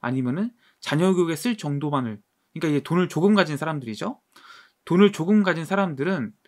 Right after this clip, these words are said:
투기를 해서는 안 된다고 얘기합니다. 왜 그러느냐? 장기간 돈 쓸 일이 없을 듯 싶으면은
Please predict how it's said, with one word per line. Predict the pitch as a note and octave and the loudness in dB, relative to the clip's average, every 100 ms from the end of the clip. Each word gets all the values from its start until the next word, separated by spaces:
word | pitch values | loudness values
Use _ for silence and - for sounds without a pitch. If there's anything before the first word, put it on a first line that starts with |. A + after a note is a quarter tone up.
| _ _ _ | _ _ _
투기를 | - C4+ C4+ B3+ B3+ B3 | -4 -2 2 2 2 -2
해서는 | A#3 G#3+ G3 G#3+ | -2 -2 0 0
안 | F#3 C#3 | -2 -6
된다고 | D#3+ D3+ D#3+ | -6 -6 -6
얘기합니다. | B2 A2 G#2+ - _ _ _ _ _ _ | -8 -10 -16 -20 _ _ _ _ _ _
왜 | D3 E3+ | 0 0
그러느냐? | D#3 B2+ A#2 D3 D3 B2 _ _ _ _ _ _ - | 2 -2 0 -2 -4 -6 _ _ _ _ _ _ -8
장기간 | - F3 G#3 G3+ F#3+ | -4 0 4 4 4
돈 | D3+ | 0
쓸 | C#3 F3+ F3 | -4 -4 -4
일이 | E3 E3 | -2 -2
없을 | - C3+ G3+ F#3+ | -2 2 2 2
듯 | F3 | -2
싶으면은 | - - C#3+ C#3+ F3+ A#2 | -8 -8 -4 -2 -2 -4